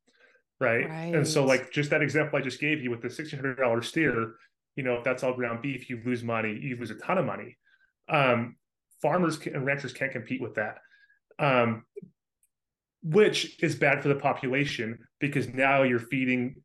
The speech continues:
Speaker 1: you know, this industrial grain-fed beef that's, that's kind of rampant in our country. Um, so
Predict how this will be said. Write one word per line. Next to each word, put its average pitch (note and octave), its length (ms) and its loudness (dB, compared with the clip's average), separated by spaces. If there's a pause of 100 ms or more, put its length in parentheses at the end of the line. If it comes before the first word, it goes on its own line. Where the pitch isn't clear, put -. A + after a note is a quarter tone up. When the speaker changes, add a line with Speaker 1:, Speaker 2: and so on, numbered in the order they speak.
Speaker 1:
you B2+ 120 -6
know, A2 380 2
this A#2 240 -2
industrial A#2+ 600 -4
grain-fed A2+ 580 -2
beef A#2 420 -4 (500)
that's, - 420 -2 (120)
that's - 160 -8
kind A#2 220 0
of G#2+ 100 -4
rampant A2 320 0
in A2+ 60 -2
our G#2 120 -4
country. - 340 -6 (840)
Um, C#3 220 2
so C#3+ 580 4